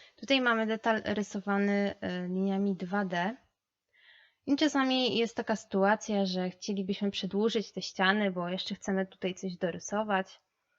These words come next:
I wówczas możemy, e, tutaj wejść w funkcję, e, narzędzie obszar zaznaczenia.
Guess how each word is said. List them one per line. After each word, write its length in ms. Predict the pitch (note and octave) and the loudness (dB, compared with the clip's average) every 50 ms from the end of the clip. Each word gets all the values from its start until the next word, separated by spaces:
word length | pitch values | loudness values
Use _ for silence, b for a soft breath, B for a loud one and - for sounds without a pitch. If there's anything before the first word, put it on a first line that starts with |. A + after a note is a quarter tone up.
| b b b b b b b b - | b b b b b b b b -10
I 80 | - | -8
wówczas 480 | G3 G#3+ A#3+ - - D4+ D4 C#4 - - - - - | -8 -8 -8 -4 -2 -2 -2 -2 -4 -8 -14 -12 -6
możemy, 560 | - G#3 G3+ G3 A3 A3+ A#3 A3+ A3+ A3+ A#3 - - - - | -2 -2 0 0 0 0 0 0 0 0 -2 -4 -8 -6 -4
e, 380 | F#3+ F#3 F#3 F#3 F#3 F#3 F#3 - _ _ _ _ _ _ | -2 -2 0 -2 -2 -4 -6 -8 _ _ _ _ _ _
tutaj 300 | - G#3+ - A#3 G#3+ F#3+ | -10 -4 -2 -2 -2 -2
wejść 420 | G3 G#3 G#3 G3 - - - - | -2 -2 -2 -4 -6 -8 -12 -14
w 320 | - - - - _ _ | -16 -20 -20 -20 _ _
funkcję, 580 | - A3+ A3+ G#3 - - - - - F#3 - - - _ _ _ _ _ _ _ _ _ _ _ _ _ _ _ b b b b b b b | -4 -2 -2 -2 -4 -8 -12 -12 -10 -10 -10 -10 -14 _ _ _ _ _ _ _ _ _ _ _ _ _ _ _ b b b b b b b
e, 440 | - G3 F#3+ F3+ F3 F3 E3+ - - | 0 0 2 2 0 -2 -4 -4 -4
narzędzie 480 | - G3+ G3+ F#3+ G#3+ G#3+ G3 - - - | -2 -2 0 0 0 0 -2 -2 -4 -4
obszar 440 | G#3 G3+ - - - G3 F#3+ G3 | -4 -4 -2 -2 -2 -2 -2 -2
zaznaczenia. 680 | F3+ F#3+ F#3+ F3+ F#3 F#3 F#3 - F#3 F3 F#3 G3 A#3 C#4+ | -2 -2 -2 -2 -4 -4 -4 -6 -4 -4 -2 0 -2 -2